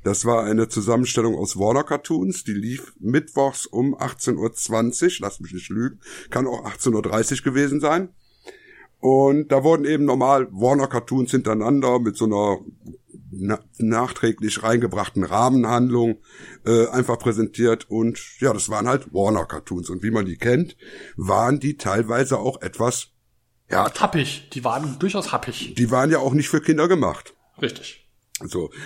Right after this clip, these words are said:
Speaker 1: Und das fiel dann irgendwann Eltern auf, dass da zum Beispiel, äh, sag ich mal, der Kater Silvester, äh, was auf, auf die Birne kriegt, eine riesen Beule hat, wo dann die Vögel schon drum rumkreisen und so. Und das war denen zu brutal. Und dann wurde diese Serie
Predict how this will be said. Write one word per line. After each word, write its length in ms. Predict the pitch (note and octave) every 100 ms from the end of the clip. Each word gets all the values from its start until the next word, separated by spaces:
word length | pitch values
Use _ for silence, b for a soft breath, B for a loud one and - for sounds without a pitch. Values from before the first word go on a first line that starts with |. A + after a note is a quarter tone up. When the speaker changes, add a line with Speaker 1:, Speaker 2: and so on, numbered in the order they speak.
| B B
Speaker 1:
Und 120 | B2+
das 160 | B2+ -
fiel 160 | G3+
dann 180 | F#3 D#3+
irgendwann 640 | D3+ F3+ E3+ C#3+ D3 D3 - _ -
Eltern 420 | D3 E3 D3+ C#3
auf, 380 | A2 C3 D3+ -
dass 240 | B2+ -
da 240 | B2+ A#2
zum 160 | - A2
Beispiel, 600 | A#2 A2+ - A2+ A2 G2+
äh, 320 | D2+ G2 G#2
sag 280 | F#2+ F#2+ -
ich 100 | -
mal, 300 | G#2 G#2 G2+ B B B -
der 80 | A#2
Kater 320 | C3+ C3 C3+
Silvester, 800 | A2 F#2 G#2 - A#2 A2+ G#2+ G2 -
äh, 40 | G#2+ G2+ G2
was 200 | - G2+
auf, 160 | - G2 G#2 - - -
auf 120 | A2
die 100 | G#2
Birne 380 | F2+ C3 C#3 B2
kriegt, 300 | - B2 G#2
eine 100 | G2+
riesen 300 | G#2 F#2 F2+
Beule 420 | A2 A#2+ A#2+ A2
hat, 320 | A2 G#2 -
wo 80 | F#2+
dann 160 | F2+ E2+
die 60 |
Vögel 320 | - C#3 B2+
schon 100 | -
drum 180 | A#2 A2+
rumkreisen 560 | G#2 A#3 A3 A2 G#2 G#2
und 140 | G2
so. 200 | A2 G#2 B B B
Und 120 | - A2+
das 140 | A2+
war 100 | C3
denen 180 | B2 A#2
zu 140 | B2
brutal. 540 | - G#2+ F2 E2 C#2+ - _ B B B B
Und 100 | C#3+
dann 100 | D#3+
wurde 220 | F#3+ G3
diese 160 | F3+ E3+
Serie 600 | D3+ C#3 C#3 C#3 C3 B2